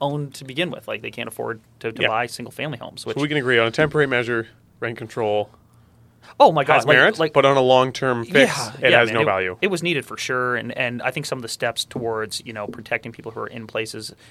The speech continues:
Speaker 1: um, and all that sort of stuff is, is required. But again, to me,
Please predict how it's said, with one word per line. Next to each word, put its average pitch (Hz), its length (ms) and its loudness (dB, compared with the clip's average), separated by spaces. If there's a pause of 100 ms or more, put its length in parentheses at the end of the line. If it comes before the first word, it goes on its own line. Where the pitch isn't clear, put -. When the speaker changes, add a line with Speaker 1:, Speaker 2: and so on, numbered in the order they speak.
(220)
Speaker 1:
um, 104 400 -8 (200)
and 110 120 -8
all 104 100 -6
that 107 160 -8
sort 104 120 -12
of - 20 -18
stuff 107 180 -8
is, 104 320 -14
is - 380 -16 (220)
required. 131 380 0 (320)
But 139 120 0
again, 135 360 0
to - 140 -12
me, 127 320 -4